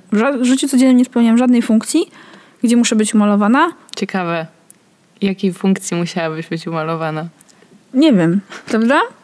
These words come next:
Speaker 1: To jest, w sumie możemy do tego przejść, bo jakby mi się wydaje, że w sumie co, kto powinien być umalowany, jaka kobieta?
Speaker 2: No,
Speaker 1: Gwiazda?
Speaker 2: no właśnie.
Speaker 1: Aktorka? Piosenkarka?
Speaker 2: Znaczy, akurat w telewizji maluje się równo wszystkich, jak leci, tylko kobiety
Speaker 1: Trzeba,
Speaker 2: maluje
Speaker 1: tak.
Speaker 2: się mocniej.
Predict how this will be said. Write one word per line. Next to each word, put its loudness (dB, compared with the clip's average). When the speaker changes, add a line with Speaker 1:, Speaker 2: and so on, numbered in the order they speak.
Speaker 1:
To 0
jest, 2
w -6
sumie 2
możemy 4
do 2
tego 2
przejść, 2
bo 2
jakby 0
mi -2
się -2
wydaje, 0
że 0
w -2
sumie 2
co, -2
kto -4
powinien 2
być 0
umalowany, 2
jaka -2
kobieta? -6
Speaker 2:
No, -2
Speaker 1:
Gwiazda? 2
Speaker 2:
no 2
właśnie. -2
Speaker 1:
Aktorka? 0
Piosenkarka? 0
Speaker 2:
Znaczy, 0
akurat -4
w -18
telewizji 0
maluje 2
się 0
równo 2
wszystkich, -2
jak -2
leci, -2
tylko -2
kobiety -2
Speaker 1:
Trzeba, 2
Speaker 2:
maluje 0
Speaker 1:
tak. -2
Speaker 2:
się -2
mocniej. 0